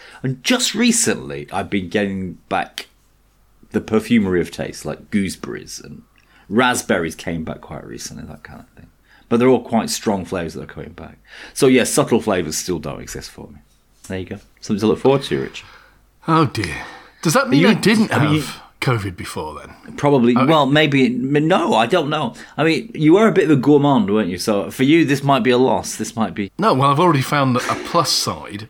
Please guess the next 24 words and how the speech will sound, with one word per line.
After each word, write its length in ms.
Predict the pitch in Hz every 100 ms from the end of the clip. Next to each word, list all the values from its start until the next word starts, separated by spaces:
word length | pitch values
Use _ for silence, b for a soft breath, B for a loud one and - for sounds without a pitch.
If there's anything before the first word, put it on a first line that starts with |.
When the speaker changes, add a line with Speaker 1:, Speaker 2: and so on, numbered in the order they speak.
| _
Speaker 2:
which 240 | 107 - 127
is 200 | 113 - B B B
I'm 140 | - 139
able 200 | 151 147
Speaker 1:
You 40 |
Speaker 2:
to 60 | 120
Speaker 1:
can 20 | 117 131 127
eat 60 |
Speaker 2:
use 200 | 120 - -
Speaker 1:
shit, 40 |
yeah. 200 | 104 67 - b b -
Speaker 2:
I'm, 420 | 120 135 180 139 - _
<laughs> 300 | - - -
I'm 180 | 165 165
able 240 | 175 170
to 140 | 180
use 400 | 135 139 131 127
fly 400 | - - 143 156
spray 460 | 156 - 101 80 - _ _ -
vigorously, 720 | 156 147 127 107 - 98 95 _ _ -
Speaker 1:
Without 200 | 107 107
Speaker 2:
you 60 |
know, 60 | 110
Speaker 1:
caring. 360 | 104 78 60